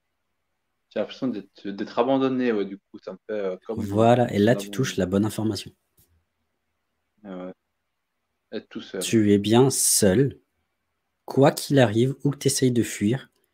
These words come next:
Speaker 2: tu es seul. Au niveau relatif, tu es seul parce que tu es dans ton monde individuel, calibré, designé pour toi. Et au niveau de l'unité absolue,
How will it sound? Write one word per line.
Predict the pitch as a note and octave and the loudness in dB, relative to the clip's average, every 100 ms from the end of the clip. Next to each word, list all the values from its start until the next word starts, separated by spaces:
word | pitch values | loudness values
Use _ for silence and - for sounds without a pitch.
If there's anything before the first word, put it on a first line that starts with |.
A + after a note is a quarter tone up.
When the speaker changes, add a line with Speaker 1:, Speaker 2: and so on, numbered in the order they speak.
| _ _ _ - | _ _ _ -16
Speaker 2:
tu | - G#2 G2+ | -8 0 0
es | A#2+ | 2
seul. | - G#2+ F#2+ G#2 - | 2 2 2 0 4
Au | A#2+ | 8
niveau | C3 C3+ B2 | 10 10 6
relatif, | A#2+ A#2+ A2+ C#3 B2 | 4 4 2 -2 -4
tu | - G#2 | -4 0
es | G2+ G2+ _ _ | 0 0 _ _
seul | - - C3 E3+ D#3+ | 0 6 8 8 4
parce | A#2 - | 0 0
que | A2+ | -2
tu | - - | -2 -2
es | G#2+ | 0
dans | G2+ | 0
ton | G2+ A2 | 0 0
monde | G#2+ A#2 C#3+ C3 G2+ - | 2 4 4 4 0 -2
individuel, | A#2 A2+ A2 A2+ G#2+ G2+ G2+ B2+ D3+ _ _ _ _ | 0 0 -2 -6 -4 0 2 2 -2 _ _ _ _
calibré, | - C#3 C#3 C#3 A#2+ A2 C3+ C3+ C#3 | 0 2 4 2 2 4 4 4 0
designé | - G#2+ D3+ C#3 C#3 C3 C3 | -2 4 4 4 4 4 2
pour | A#2+ B2 - | 0 -6 -6
toi. | A2 D#3+ G3 _ _ _ _ _ _ _ _ - D#3 G3+ G#3+ A#2 | -4 -4 -6 _ _ _ _ _ _ _ _ -16 -10 -8 -6 4
Et | A2+ | 8
au | A#2+ | 8
niveau | A#2+ A#2+ A#2 B2 | 8 6 6 6
de | A2 G#2+ G#2 F#2+ | 6 4 4 2
l'unité | A2+ A2+ A#2 A#2 - B2+ | 0 4 4 4 4 2
absolue, | G#2+ - - G2 C3 | 2 -2 -2 0 0